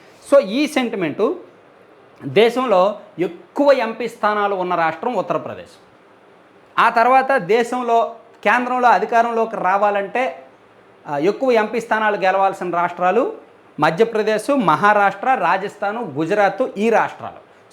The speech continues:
So, ఈ ప్రాంతం అంతా కూడా ఈ రామ మందిరం సెంటిమెంట్ ఉంటది. So, ఉత్తరప్రదేశ్, బీహారు, మహారాష్ట్ర, మధ్యప్రదేశ్, రాజస్థాను, గుజరాత్, వీటితో సహా ఢిల్లీ, అల్-, అంటే నార్త్లో బీజేపీకి ఈజీగా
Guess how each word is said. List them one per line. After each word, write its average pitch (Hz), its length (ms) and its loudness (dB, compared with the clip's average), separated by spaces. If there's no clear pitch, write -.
So, 269 100 6
ఈ 247 120 -2
ప్రాంతం 254 460 0
అంతా 262 460 0
కూడా 285 360 2
ఈ 214 100 0
రామ 214 260 2
మందిరం 226 400 -2
సెంటిమెంట్ 190 440 -4
ఉంటది. 131 300 -8
So, 247 60 4
ఉత్తరప్రదేశ్, 233 760 2
బీహారు, 208 560 0
మహారాష్ట్ర, 220 680 2
మధ్యప్రదేశ్, 220 720 -2
రాజస్థాను, 220 600 0
గుజరాత్, 185 540 0
వీటితో 269 320 0
సహా 240 320 0
ఢిల్లీ, 208 380 -2
అల్-, 226 260 -4
అంటే 247 180 0
నార్త్లో 233 840 0
బీజేపీకి 202 920 -2
ఈజీగా 196 800 0